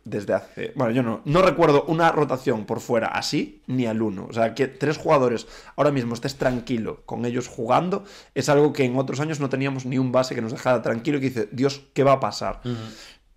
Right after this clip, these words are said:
Speaker 1: Y eso es una garantía de que si no está uno, está otro.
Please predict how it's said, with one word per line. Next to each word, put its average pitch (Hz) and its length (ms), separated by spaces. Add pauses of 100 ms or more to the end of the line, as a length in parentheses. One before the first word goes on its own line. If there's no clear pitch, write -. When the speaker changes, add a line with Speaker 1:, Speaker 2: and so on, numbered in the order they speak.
(140)
Speaker 1:
Y 135 180
eso 147 200
es 160 140
una 113 320
garantía 120 500
de 135 160
que - 360 (680)
si 147 160
no 160 60
está 156 140
uno, 160 160
está - 180
otro. - 280